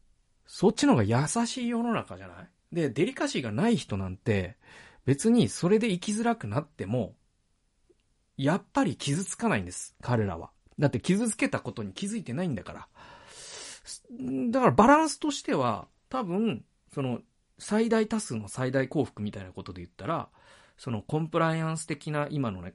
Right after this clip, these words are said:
傾向って、デリカシーがない人こそ生きづらくなる世の中だから。で、デリカシーがある人は生きやすくなる世の中。で、デリカシーがない人っていうのは生きづらいかもしれない。いろんなこと言って、「あ、お前失-、失言だ、失言だ」とかって言われて、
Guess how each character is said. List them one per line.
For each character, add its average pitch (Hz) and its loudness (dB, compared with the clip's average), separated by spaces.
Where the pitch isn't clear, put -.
傾 104 -4
向 101 -8
っ 98 -12
て、 95 -8
デ 131 0
リ 196 -6
カ 208 -4
シ 180 -6
ー - -4
が 143 -4
な 190 -4
い 196 0
人 180 -8
こ 180 -6
そ 196 -2
生 113 -4
き - -10
づ 120 -4
ら 131 -2
く - -10
な 107 -4
る 98 -8
世 101 -8
の 107 -4
中 101 -10
だ 85 -16
か 104 -18
ら。 101 -8
で、 233 0
デ 202 8
リ 233 0
カ 240 0
シ 208 -2
ー - 2
が - -2
あ 226 2
る 220 0
人 - -6
は 220 0
生 117 -4
き 131 -4
や 143 2
す - -10
く 92 -12
な 98 -12
る 90 -12
世 85 -10
の 87 -12
中。 - -20
で、 233 0
デ 208 4
リ 269 -2
カ 285 4
シ 277 -4
ー 196 0
が 156 -2
な 175 2
い - 0
人 - -6
っ - -2
て - -10
い - -2
う - -2
の - -2
は 101 -2
生 101 -10
き 202 -8
づ 202 -4
ら 220 2
い 160 0
か - -4
も 95 -6
し - -8
れ 101 -6
な 95 -8
い。 104 -4
い - -2
ろ 135 0
ん 147 0
な 156 -2
こ 160 -4
と 127 -8
言 101 -4
っ - -20
て、 110 -2
「あ、 104 -2
お 101 -4
前 104 -2
失-、 107 -10
失 - -10
言 110 -2
だ、 107 -2
失 104 -8
言 104 -4
だ」 98 -6
と - -18
か - -14
っ - -14
て - -12
言 104 -4
わ 107 -4
れ 131 -6
て、 165 -2